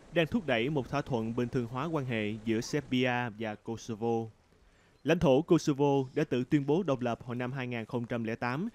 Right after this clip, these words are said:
sau các cuộc không kích của nato vào Serbia với cái cớ là để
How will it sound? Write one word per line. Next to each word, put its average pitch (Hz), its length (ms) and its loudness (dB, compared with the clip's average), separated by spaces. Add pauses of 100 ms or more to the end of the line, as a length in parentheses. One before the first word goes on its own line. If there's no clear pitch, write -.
(100)
sau 170 200 0
các - 140 -8
cuộc 123 200 0
không 143 160 -2
kích 226 240 -4
của 147 80 -2
nato 127 380 0 (180)
vào 113 140 0
Serbia 123 500 0 (460)
với 151 120 8
cái 170 160 2
cớ 151 380 2
là 123 120 -2
để 120 180 0